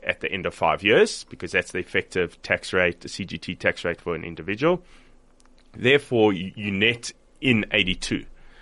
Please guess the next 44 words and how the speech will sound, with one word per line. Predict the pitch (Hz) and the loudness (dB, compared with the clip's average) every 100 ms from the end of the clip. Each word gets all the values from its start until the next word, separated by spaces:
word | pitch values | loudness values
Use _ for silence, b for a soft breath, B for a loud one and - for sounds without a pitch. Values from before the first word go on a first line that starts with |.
| b b b | b b b
So | - | -4
the | 110 | -2
fifty-five | - 190 185 190 - 120 117 - | 2 2 2 -4 4 6 6 4
going | 104 101 | 0 0
to | 95 | 0
eighty-two | 127 131 127 113 | 0 0 0 2
over | 101 95 | 2 0
five | - 127 110 113 | 2 6 6 6
years | 143 110 101 | 6 6 4
works | 101 107 - | 4 2 4
out | 101 - | -2 0
to | |
an | 104 - | -4 0
annualized | 120 117 101 98 | 2 6 6 4
return | - - 98 | -4 -4 -2
of | 90 | -2
about | 87 82 73 | -2 -2 -2
eight | - - - | -2 -4 -6
point | 76 78 | -10 -8
three | 80 76 | -10 -10
percent. | - - - - - B B B B B | -10 -8 -10 -10 -20 B B B B B
So | 135 | 0
just | 151 214 | 2 2
from | - 196 | 4 4
the | 165 | 2
tax | - - 147 - | -2 -2 -2 0
break | - 95 82 | 4 4 2
or | 87 | -6
the | |
tax | 95 - 113 | -4 -2 -4
benefit, | - 117 123 117 87 | 2 4 4 0 -6
you're | 98 | -4
getting | 92 90 - | -2 -4 -4
eight | 92 - | -6 -6
point | 87 82 | -10 -8
three | 87 | -12
percent, | 87 82 139 196 202 | -12 -6 0 0 -2
which | 110 | -8
is | 117 | -10
quite | - 113 113 | 2 4 4
attractive | - 131 - - - | 2 0 0 -4 -8
on | 73 | -8
its | - 113 | -6 0
own. | 113 | 2